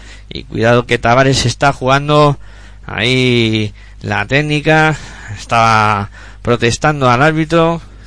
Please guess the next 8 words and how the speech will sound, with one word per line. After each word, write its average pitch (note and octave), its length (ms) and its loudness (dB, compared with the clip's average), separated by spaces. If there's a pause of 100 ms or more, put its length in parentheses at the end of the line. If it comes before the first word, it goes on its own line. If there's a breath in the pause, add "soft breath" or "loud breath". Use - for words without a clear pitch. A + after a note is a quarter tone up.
y G2+ 580 -2
bueno, A#2+ 280 -2 (140)
parece A#2 320 0
que A#2 60 2
la A2+ 160 2
cosa C#3 420 0 (440 loud breath)
no B2 200 0
va A#2+ 400 2